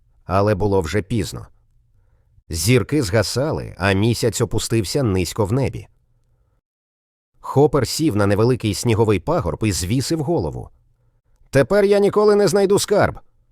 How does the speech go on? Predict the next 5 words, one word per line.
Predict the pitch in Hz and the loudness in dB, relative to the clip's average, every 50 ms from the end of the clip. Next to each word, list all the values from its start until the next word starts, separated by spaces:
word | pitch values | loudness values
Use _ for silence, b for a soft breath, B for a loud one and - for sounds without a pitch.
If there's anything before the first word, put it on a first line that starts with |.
| _ | _
сумно | - - - - 120 127 139 160 170 180 180 | -12 -8 -2 0 2 2 4 4 2 2 0
пробурмотів | - - 175 175 151 156 139 123 110 101 - 117 123 135 120 85 | 0 0 0 2 2 2 2 4 2 2 0 -2 -4 -4 -4 -8
він. | 69 76 65 52 90 - _ _ _ _ _ _ _ _ _ _ _ _ _ _ _ _ | -8 -8 -10 -10 -14 -18 _ _ _ _ _ _ _ _ _ _ _ _ _ _ _ _
"Зірки | 82 78 87 113 135 135 117 - 160 165 | -8 -2 2 2 2 2 2 0 0 0
згасли, | 135 95 110 156 170 147 - - - 67 57 - | 0 0 0 2 2 0 0 -2 -8 -10 -12 -14